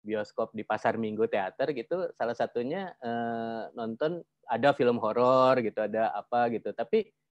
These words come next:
jadi ibu saya tuh rada non-diskriminatif gitu. Pokoknya dia <laughs> pengen nonton, nonton aja gitu. Dia nggak punya pendidikan tinggi dan tidak baca resensi gitu ya. Eh, saya yang baca resensi malah. Jadi kalau dipikir-pikir kayaknya saya yang usul-usul,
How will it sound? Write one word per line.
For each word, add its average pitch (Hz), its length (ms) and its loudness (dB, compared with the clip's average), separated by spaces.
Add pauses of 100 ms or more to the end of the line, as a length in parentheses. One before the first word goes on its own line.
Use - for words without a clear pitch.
(260)
jadi 196 240 2
ibu 165 160 6
saya 185 160 6
tuh 247 180 8
rada 147 160 8
non-diskriminatif 143 960 4
gitu. 107 380 -2 (240)
Pokoknya 151 260 6
dia 214 160 10
<laughs> - 40 -6
pengen 220 260 10
nonton, 220 180 8
nonton 160 380 10
aja 170 320 6
gitu. 120 240 0
Dia 226 160 8
nggak 185 160 6
punya 143 340 4 (380)
pendidikan 135 720 4
tinggi 139 400 4
dan 165 160 6
tidak 131 320 0
baca 127 320 6
resensi 135 560 4
gitu 160 160 4
ya. 175 320 4
Eh, 127 480 6
saya 269 240 8
yang 233 160 10
baca 190 240 4
resensi 202 400 2
malah. 127 240 2 (320)
Jadi 180 240 6
kalau 202 160 10
dipikir-pikir 190 580 6
kayaknya 220 240 8
saya 240 240 12
yang 170 400 10
usul-usul, 175 560 8